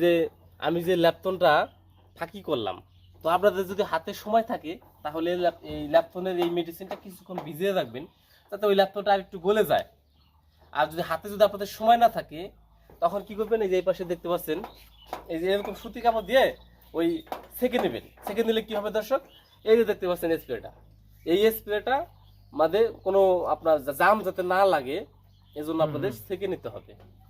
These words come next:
Speaker 1: আর যদি ভিজিয়ে রাখতে পারেন, তাহলে একটু ভিজিয়ে রাখলে একটু গলে যাবে। তো এখন আমরা যে হাতে যেহেতু আমাদের সময়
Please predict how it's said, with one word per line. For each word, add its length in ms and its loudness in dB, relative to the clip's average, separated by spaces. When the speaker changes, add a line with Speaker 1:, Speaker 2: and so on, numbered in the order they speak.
Speaker 1:
আর 180 0
যদি 200 -6
ভিজিয়ে 240 0
রাখতে 220 -6
পারেন, 220 -8
তাহলে 200 -2
একটু 220 -16
ভিজিয়ে 260 -4
রাখলে 140 -6
একটু 200 -12
গলে 180 -4
যাবে। 160 -6
তো 80 6
এখন 240 0
আমরা 180 4
যে 160 -6
হাতে 240 -16
যেহেতু 240 -6
আমাদের 200 0
সময় 240 2